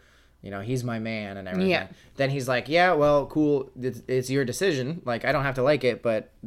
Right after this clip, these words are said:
Speaker 1: that's the way it's gonna be," you know? And so then he, he does his best to stay loyal, but there's still some resentment beneath
Speaker 2: Yeah.
Speaker 1: the surface. And so that was, that was really awesome. And I, I don't really want to, uh, get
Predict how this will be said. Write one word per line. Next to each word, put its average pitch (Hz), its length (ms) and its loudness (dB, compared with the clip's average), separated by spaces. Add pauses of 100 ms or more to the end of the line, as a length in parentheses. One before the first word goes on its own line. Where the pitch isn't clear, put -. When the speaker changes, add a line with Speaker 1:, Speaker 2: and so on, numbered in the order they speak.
(140)
Speaker 1:
that's 117 260 -2
the 120 60 -2
way 117 100 2
it's 117 100 -4
gonna 123 180 -4
be," 101 200 -8 (100)
you 113 100 -10
know? 127 160 -4 (440)
And 127 180 -4
so 139 140 2
then 147 200 0
he, 139 340 -2
he 135 320 -4
does 175 200 6
his 160 140 0
best 147 280 0
to 143 60 -4
stay 127 240 2
loyal, 196 380 8
but 143 160 0
there's 120 180 -4
still 131 200 0
some 110 180 -8
resentment 117 560 -6
beneath 160 140 -2
Speaker 2:
Yeah. - 240 -4
Speaker 1:
the 143 80 -4
surface. 196 480 -2 (400)
And 110 100 -10
so 110 120 -4
that 180 140 -2
was, 165 260 -4
that 254 120 -6
was 254 160 -6
really 156 180 0
awesome. 208 320 -6
And 123 140 -4
I, 143 160 -4 (100)
I 143 180 0
don't 185 220 2
really 226 180 2
want 175 280 -2
to, 180 320 -2 (420)
uh, 156 280 0 (260)
get 151 320 0